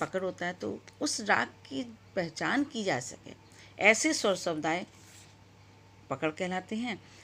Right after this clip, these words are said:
और इन स-, स-,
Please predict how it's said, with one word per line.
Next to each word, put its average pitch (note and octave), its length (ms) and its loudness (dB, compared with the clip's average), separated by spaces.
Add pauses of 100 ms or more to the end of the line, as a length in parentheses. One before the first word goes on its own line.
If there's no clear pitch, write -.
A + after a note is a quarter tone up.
(120)
और F3+ 400 6 (2500)
इन F4 220 6
स-, - 480 -10
स-, - 460 -10